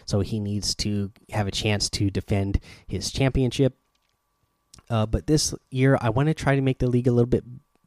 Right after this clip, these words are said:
bigger. So if you guys are interested in playing fantasy football, let me know. It's gonna be first come, first serve. I'm gonna invite people that were in the league last year, and if we get more people interested, I will make the league bigger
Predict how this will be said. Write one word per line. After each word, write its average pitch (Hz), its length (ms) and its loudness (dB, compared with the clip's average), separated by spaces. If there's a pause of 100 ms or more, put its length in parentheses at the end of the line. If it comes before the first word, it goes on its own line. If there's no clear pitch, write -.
bigger. 117 380 4 (320)
So 113 360 4
if 101 140 2
you 131 60 -2
guys 127 220 2
are 95 160 0
interested 131 500 -4
in 98 200 -6
playing 123 280 -2
fantasy 120 420 -2
football, 98 520 2 (360)
let 123 240 2
me 175 100 2
know. 139 280 6
It's 113 180 -2
gonna 117 140 0
be 110 80 2
first - 280 2
come, 123 160 4
first 123 240 4
serve. 113 260 4
I'm 107 160 -2
gonna 107 180 2
invite 113 440 0
people 127 280 4
that 117 140 2
were 120 160 6
in 117 80 2
the 113 100 4
league 113 200 2
last 147 400 0
year, 156 260 4 (380)
and 107 260 2
if 107 140 0
we 113 60 2
get 113 160 2
more 117 140 4
people - 300 0
interested, 139 500 2
I 101 140 -2
will 110 240 0
make 110 240 0
the 110 100 -2
league 107 320 0
bigger 117 440 6